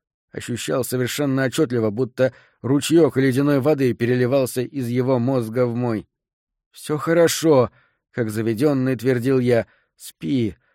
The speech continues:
папа здесь, с тобой, спи.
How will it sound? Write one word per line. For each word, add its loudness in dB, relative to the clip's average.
папа 0
здесь, 0
с -18
тобой, 2
спи. -2